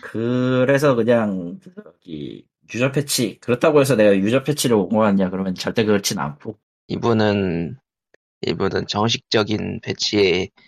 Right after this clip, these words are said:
Speaker 2: 그 중에서도 번역이 잘 제대로 돼 있음을 원한다. 의역은
Speaker 1: 솔직히 까-,
Speaker 2: 싫어한다.
Speaker 1: 솔직히 까놓고, 솔직히
Speaker 2: 예.
Speaker 1: 까놓고 번역은 뭘 해도 완벽할 수는 없어요. 그거는 다들 아는 건데,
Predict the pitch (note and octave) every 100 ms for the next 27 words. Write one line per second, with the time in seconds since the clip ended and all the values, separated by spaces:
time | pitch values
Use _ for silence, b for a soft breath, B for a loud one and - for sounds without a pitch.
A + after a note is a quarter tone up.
0 | b _ - B2 B2 A#2 A#2+ A#2+ A2 -
1 | G2+ A#2 A#2 A2+ F#2+ E2+ G2+ A2 A#2+ G#2+
2 | A#2 B2+ B2+ B2+ A#2 A2+ F2 - _ _
3 | _ - F#2 D#2 C#2+ C2+ _ _ _ _
4 | _ _ _ - B B _ B2 B2+ C3
5 | B2+ A2+ A2+ A#2+ G#3 - C4+ C#4 G#3+ A3+
6 | A#3 G3 F3+ F3 C3 F2 C#2 - - _
7 | - G2 A3+ G3 F#3+ F#3 D#3 C3 G#2+ C3+
8 | D#3+ D3+ D3+ A2 E2 F#2+ A#2 D3 E3 D#3+
9 | G#2 F2+ A#2+ E3+ D3 G3+ - - A2+ A2+
10 | C#3 G2 - _ _ _ _ _ A2+ C3
11 | A#2+ G#2+ E2 - - - D3 B2 G2 E2
12 | - _ _ _ _ _ D#2+ F2 C#3+ A#2+
13 | F#2+ A2+ B2 E2+ -